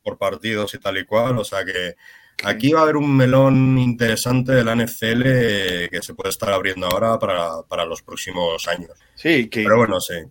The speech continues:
Speaker 1: como decíamos, un tema
Speaker 2: muy
Speaker 1: polémico,
Speaker 2: duro.
Speaker 1: evidentemente, pero difícil de probar en todos
Speaker 2: Muy
Speaker 1: los
Speaker 2: duro, pero
Speaker 1: sentidos.
Speaker 2: sobre todo contra los dueños. A ver, digamos, esto es
Speaker 1: Sí, sí, contra
Speaker 2: habla-,
Speaker 1: los dueños, por
Speaker 2: es,
Speaker 1: supuesto.
Speaker 2: es el dueño de los, de los Tejanos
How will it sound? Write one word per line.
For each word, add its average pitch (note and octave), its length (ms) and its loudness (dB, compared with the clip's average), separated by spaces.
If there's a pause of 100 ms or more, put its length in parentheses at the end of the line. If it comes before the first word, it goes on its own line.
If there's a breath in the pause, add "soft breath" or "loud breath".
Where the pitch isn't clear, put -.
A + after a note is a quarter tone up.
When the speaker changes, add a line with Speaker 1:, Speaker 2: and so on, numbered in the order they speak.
(180)
Speaker 1:
como F2+ 140 -4
decíamos, A2 340 0
un A2+ 80 -6
tema G#2 340 -2 (300)
Speaker 2:
muy C3 300 0
Speaker 1:
polémico, C#3+ 300 2
Speaker 2:
duro. G#2+ 100 -2
Speaker 1:
evidentemente, G#2+ 560 0
pero G#2+ 160 -2
difícil F2+ 360 -4
de F2 120 -2
probar D#2+ 420 -6
en D2+ 220 -20
todos D#2 160 -12
Speaker 2:
Muy C#3+ 120 2
Speaker 1:
los D3+ 100 4
Speaker 2:
duro, D#3+ 200 2
pero A#2 180 2
Speaker 1:
sentidos. - 100 -6 (120)
Speaker 2:
sobre A2+ 140 4
todo E3 320 4
contra G#2+ 320 -4
los F#2 260 -8
dueños. G#2 460 -2
A A2+ 80 -4
ver, G#2+ 200 0
digamos, A2+ 320 -2
esto D3 240 0
es E3+ 140 -2
Speaker 1:
Sí, B2+ 100 4
sí, B2+ 160 2
contra A2+ 180 0
Speaker 2:
habla-, F2+ 120 -2
Speaker 1:
los E2+ 80 -10
dueños, A2 340 -2
por D#2+ 160 -12
Speaker 2:
es, B2+ 180 -4
Speaker 1:
supuesto. - 140 -16 (360)
Speaker 2:
es B2+ 180 -12 (300 loud breath)
el A2 120 -2
dueño D3+ 260 0
de C#3+ 100 6
los, A2+ 260 -4 (160)
de G#2 140 -8
los G2 200 -8
Tejanos A#2+ 680 -6